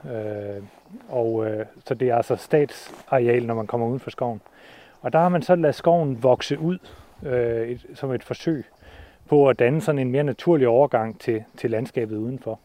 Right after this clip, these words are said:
Og det er jo noget, som man snakker rigtig meget om nu i, i, i naturforvaltningen, at skabe nogle, nogle selvforvaltende landskaber, og nogle landskaber, som ligesom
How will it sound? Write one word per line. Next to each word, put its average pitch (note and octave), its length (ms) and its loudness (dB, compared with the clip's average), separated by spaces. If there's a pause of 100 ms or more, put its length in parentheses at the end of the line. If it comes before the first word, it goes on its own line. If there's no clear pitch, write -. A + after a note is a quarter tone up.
(800)
Og A#2+ 100 -6
det D3+ 60 4
er E3+ 40 8
jo E3+ 60 6
noget, D#3+ 220 8
som D3 120 -2
man B2 120 -2
snakker B2 340 2
rigtig D3 200 -2
meget C3 200 4
om C3 120 2
nu B2+ 240 -2
i, A2+ 140 -4
i, A#2 240 -12 (120)
i C3 60 -10
naturforvaltningen, B2 960 0
at A#2+ 80 -4
skabe C#3+ 340 0
nogle, A#2+ 340 -2
nogle A2+ 280 -8 (340)
selvforvaltende A2+ 720 0
landskaber, A2 600 0
og G2+ 80 -6
nogle G#2 180 -10
landskaber, A2+ 500 -2
som G#2+ 260 -8
ligesom A#2 340 -8